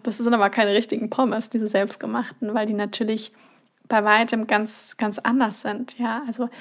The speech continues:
wenn man das mal eine Zeit lang zu sich genommen hat, dann merkt man, das schmeckt vielleicht sogar noch viel besser,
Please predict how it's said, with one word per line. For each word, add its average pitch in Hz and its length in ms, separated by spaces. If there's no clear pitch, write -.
wenn 220 100
man 214 120
das 220 180
mal 208 120
eine 196 160
Zeit 233 240
lang 202 160
zu - 160
sich 302 160
genommen 208 320
hat, 240 180
dann 214 140
merkt 214 240
man, 214 80
das 202 160
schmeckt 240 240
vielleicht 208 300
sogar 196 300
noch 202 180
viel 254 320
besser, 214 540